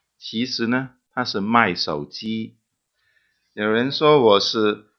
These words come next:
视觉艺术。”其实呢，他是剪头发。有人说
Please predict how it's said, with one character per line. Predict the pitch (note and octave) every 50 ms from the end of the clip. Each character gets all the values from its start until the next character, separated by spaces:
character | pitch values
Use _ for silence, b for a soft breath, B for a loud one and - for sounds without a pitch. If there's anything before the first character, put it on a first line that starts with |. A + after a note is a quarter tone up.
| _ _ _
视 | - - - - - - E3+ D#3+ D3 C3
觉 | G2+ - - F#2+ F2+ F2+ F#2 F#2+ - - -
艺 | B2 A#2+ A2+
术。” | G#2 - - - B2+ A#2 F#2+ - _ _ _ _ _ _ _ _ _ _ _ _ _
其 | _ _ - A#2+
实 | A#2 B2 C3 C3
呢， | C3+ C#3 C#3 -
他 | - C3
是 | C3 - - G#2 G2 F#2 - - _ _ _ _ _ _
剪 | _ - F#2+ E2 D#2+ D#2
头 | - - F2 F2+ F#2+
发。 | - _ F2 D2 C#2 C#2 C#2+ C#2+ _ _ _ _ _ _ _ _ _ B B B B B B B B B B B B B B _ _ _ _ _ _
有 | - A#2 A#2+
人 | B2 B2+ C3+ D3 D#3+ E3+
说 | - F3 E3+ E3 E3